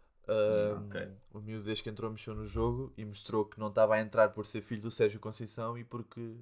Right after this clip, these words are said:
Speaker 2: merecia jogar. E jogou mesmo bem,
Speaker 1: Ok.
Speaker 2: mesmo bem, entrou muito bem. E, e, e acredito que quando ele entrou tenham dito os portistas: "Ah, tá a jogar porque é, é o paizinho." E depois aos noventa devem ter pensado:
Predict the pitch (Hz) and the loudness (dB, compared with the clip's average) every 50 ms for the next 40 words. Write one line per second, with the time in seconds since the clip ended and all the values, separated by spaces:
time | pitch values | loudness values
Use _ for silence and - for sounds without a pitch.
0 | 120 120 117 107 110 107 - - 110 113 110 110 104 107 92 92 - _ _ _ | -18 -16 -10 -8 -4 -2 -2 0 0 -2 -2 -2 -2 -2 -2 -2 -6 _ _ _
1 | _ _ _ _ _ 107 107 107 110 104 101 107 107 104 98 98 92 85 87 87 | _ _ _ _ _ -8 -6 0 0 0 0 0 -4 -6 -8 -10 -12 -12 -10 -12
2 | 98 98 101 104 107 101 90 92 92 90 92 95 95 95 - 101 95 95 98 104 | -10 -8 -4 -2 -2 -2 -4 -6 -10 -8 -6 -6 -6 -4 -4 -4 -4 -4 -6 -8
3 | 98 - 95 92 87 92 _ _ _ _ _ _ _ _ _ _ _ _ _ _ | -10 -10 -12 -14 -14 -14 _ _ _ _ _ _ _ _ _ _ _ _ _ _
4 | _ _ 107 107 107 107 107 104 80 - - - - 62 - - _ - 110 104 | _ _ -4 -2 0 0 0 -2 -4 -8 -16 -20 -20 -20 -20 -14 _ -6 -6 -2
5 | - 117 104 104 110 95 - _ 110 110 107 110 110 101 110 107 101 113 113 107 | -2 -4 -2 -2 -2 -2 -4 _ -2 0 0 2 0 0 0 -4 -2 0 -2 0
6 | 101 110 104 104 107 107 104 104 104 98 110 104 - - 113 104 98 110 107 104 | 0 -2 -6 -4 -6 -6 -6 -6 -8 -6 -8 -8 -8 -8 -10 -10 -8 -8 -8 -8
7 | - - - 104 101 101 101 - - _ _ _ _ _ _ _ _ _ _ _ | -8 -2 2 2 2 2 -2 -8 -18 _ _ _ _ _ _ _ _ _ _ _
8 | _ _ _ _ _ - - 117 131 131 123 - - - _ _ - 104 104 107 | _ _ _ _ _ 10 12 12 12 12 12 10 6 -4 _ _ 10 10 10 10
9 | - 113 107 117 120 123 127 127 127 - - _ _ _ - 131 127 131 131 127 | 8 2 6 10 12 12 12 10 8 4 -4 _ _ _ -14 -12 -4 0 0 2
10 | 127 127 127 127 - - _ _ - 123 127 123 127 123 123 120 104 98 104 104 | 2 0 0 -2 -4 -8 _ _ 0 0 0 2 2 0 0 0 -4 -8 -12 -12
11 | 101 101 92 90 92 _ _ _ 139 - 98 - _ 107 104 101 107 104 104 101 | -12 -12 -14 -16 -20 _ _ _ -18 -18 -18 -14 _ -10 -8 -6 -6 -6 -8 -8
12 | 110 110 98 107 113 113 107 101 117 110 - _ _ _ _ _ _ _ _ 104 | -12 -12 -10 -10 -12 -12 -12 -14 -16 -18 -18 _ _ _ _ _ _ _ _ -12
13 | 113 107 107 101 101 107 98 104 104 101 - - 95 90 85 | -10 -10 -10 -10 -12 -14 -12 -12 -12 -12 -12 -12 -12 -12 -14